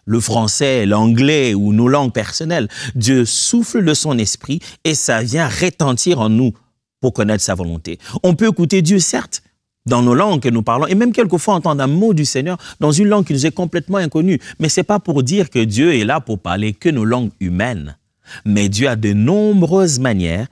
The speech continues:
de faire connaître sa volonté par, à nous. Et pour cela,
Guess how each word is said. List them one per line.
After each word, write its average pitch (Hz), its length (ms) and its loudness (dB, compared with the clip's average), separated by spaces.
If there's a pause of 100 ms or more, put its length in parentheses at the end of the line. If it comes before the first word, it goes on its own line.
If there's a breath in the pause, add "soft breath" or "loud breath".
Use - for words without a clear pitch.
(240)
de 101 80 0
faire - 400 -6
connaître 170 520 -2
sa 117 140 -2
volonté 92 480 -4
par, - 240 -8
à 104 140 -2
nous. 104 200 2 (300 loud breath)
Et 135 100 2
pour 104 280 -4
cela, 110 340 -2